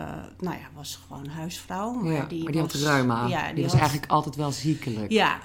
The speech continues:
Speaker 2: Ja, steeds
Speaker 1: Ja.
Speaker 2: erger ook.
Speaker 1: Ook wel, ja,
Speaker 2: Ja.
Speaker 1: ook wel zo erg dat ze op een gegeven moment, ja, eigenlijk echt niets meer kon.
Speaker 2: Ja.
Speaker 1: Nou ja.
Speaker 2: En Mien deed de lagere school en moest daarna gaan
Speaker 1: Aan het
Speaker 2: werken.
Speaker 1: werk. Ja.
Speaker 2: Ja, want
Speaker 1: Ja.
Speaker 2: dat was toen, eh,
Speaker 1: Zoals dat
Speaker 2: en
Speaker 1: ging.
Speaker 2: ze hadden natuurlijk ook weinig geld.
Speaker 1: Ja.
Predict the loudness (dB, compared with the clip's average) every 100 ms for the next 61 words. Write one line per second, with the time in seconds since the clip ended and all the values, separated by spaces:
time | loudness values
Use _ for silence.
0 | -8 -4 -4 -4 0 2 4 2 0 -4
1 | -6 -8 -6 -2 -2 2 4 4 2 2
2 | 2 0 -6 -8 -6 -6 -2 -2 -2 -2
3 | -2 -2 -2 -4 -8 -8 -8 -8 -6 -6
4 | -4 -4 -4 -6 -10 -12 -10 -8 -8 -6
5 | -6 -6 -10 -10 -12 -10 -12 -12 -10 -4
6 | -4 -4 -10 -8 -4 -4 -6 -12 -18 -20
7 | -4 2 6 6 6 4 4 6 4 0
8 | 0 2 4 2 0 -2 2 4 4 -2
9 | -16 -6 -2 0 2 2 0 -2 -6 -12
10 | -10 -4 -2 -2 -2 -4 -4 0 2 2
11 | -2 -4 -4 -6 -4 -4 -2 -2 -4 -6
12 | -8 -8 0 2 4 4 4 2 2 0
13 | 0 -2 -4 -4 -4 -4 -4 -6 -8 -16
14 | -20 -16 -2 2 4